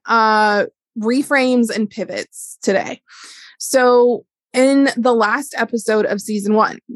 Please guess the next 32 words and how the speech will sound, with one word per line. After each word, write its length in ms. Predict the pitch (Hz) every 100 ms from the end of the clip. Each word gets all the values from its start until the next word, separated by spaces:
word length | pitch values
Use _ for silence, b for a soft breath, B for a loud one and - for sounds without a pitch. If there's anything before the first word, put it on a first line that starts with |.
| 208
Z 240 | 196 226
is 180 | 220 220
for 140 | 226
Zed, 300 | 202 180 - _ _ _ _ _
which 320 | 220 240 240
was 320 | 220 220 208 -
also 320 | 196 214 220 208
titled 560 | 208 190 190 196 196
This 180 | 190 -
Is 140 | 202
the 140 | 202 190
End, 360 | - 240 285 - b b b b b b b _ _ -
'cause 120 | 202
Zed 300 | - 220 240 -
is 140 | 208 208
the 120 | 190
end 80 | 180
of 80 |
the 80 | 233
alphabet. 460 | 165 - - - - 262 _ _ _ _ _ _ _ -
We 260 | 240 269 302
talked 300 | 285 277 269
about 460 | 247 226 214 -
the 120 | 233 226
three 240 | 214 202
Ps. 340 | 208 - 208
We 80 | 226
talked 260 | 254 247 269
about 240 | 311 254
when 180 | 233 247
you 120 | 240
get 340 | 196 214 208